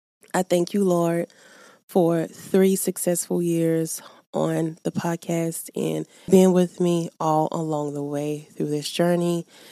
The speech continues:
giving me ideas, guiding me, comforting me.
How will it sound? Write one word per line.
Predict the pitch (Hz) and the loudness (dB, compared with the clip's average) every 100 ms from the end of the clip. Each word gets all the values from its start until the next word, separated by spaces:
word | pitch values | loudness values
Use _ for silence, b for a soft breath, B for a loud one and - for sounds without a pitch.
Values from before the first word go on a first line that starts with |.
| B | B
giving | - 160 151 | -4 -4 -2
me | 147 - | -2 -2
ideas, | 151 151 - 175 165 160 156 160 160 - b b b b b b - | -6 -6 0 2 4 2 2 -2 -6 -12 b b b b b b -10
guiding | 170 160 160 160 160 | -6 -2 -2 -4 -4
me, | 160 160 160 160 160 B B B - | -2 -2 -4 -6 -12 B B B -12
comforting | - 151 160 160 151 | -8 -6 -4 -4 -4
me. | 147 147 151 | -2 -2 -4